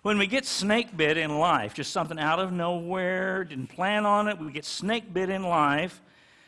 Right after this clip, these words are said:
we have to choose not to be a complainer.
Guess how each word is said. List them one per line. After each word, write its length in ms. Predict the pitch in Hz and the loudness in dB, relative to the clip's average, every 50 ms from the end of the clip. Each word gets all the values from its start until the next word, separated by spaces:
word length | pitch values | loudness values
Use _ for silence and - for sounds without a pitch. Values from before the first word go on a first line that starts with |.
| _ _ _ _ _ _ _ _ _ _ - | _ _ _ _ _ _ _ _ _ _ 2
we 100 | 170 196 | 4 4
have 120 | 208 202 180 | 4 2 -2
to 80 | 170 | -6
choose 640 | - - - - 220 254 240 165 147 143 127 120 147 | -4 -4 -4 -2 -2 0 0 0 0 -2 -2 -4 -2
not 360 | 156 160 175 180 175 175 - | 0 2 2 2 0 -2 -8
to 80 | 160 | -10
be 180 | 156 151 151 151 | -8 -6 -6 -6
a 80 | 151 147 | -6 -8
complainer. 760 | - - 160 143 - - 156 139 127 123 110 101 - - - | -8 -10 -12 -12 -8 -6 -2 -2 0 0 -2 -4 -8 -10 -14